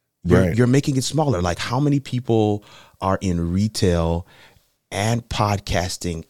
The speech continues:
Speaker 1: and live streaming? You've actually made your niche very small. So when you, don't tell the multi-passionate person to niche down.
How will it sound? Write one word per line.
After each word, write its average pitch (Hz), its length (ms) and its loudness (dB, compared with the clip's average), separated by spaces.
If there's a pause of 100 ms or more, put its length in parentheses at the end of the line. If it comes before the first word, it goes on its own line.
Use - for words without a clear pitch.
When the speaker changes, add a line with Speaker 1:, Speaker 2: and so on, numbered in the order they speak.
Speaker 1:
and 87 240 -6
live 87 300 -4
streaming? 76 360 -8
You've 98 280 -4
actually 113 380 -2
made 95 380 2
your 90 160 0
niche 87 340 -2
very 92 760 -2
small. 87 480 -4
So 101 200 -4 (360)
when 113 160 0
you, 117 60 2
don't 123 400 0
tell 139 320 4
the 104 100 2
multi-passionate 98 680 0
person 104 300 -2
to 85 100 -4
niche 90 280 -2
down. 98 320 0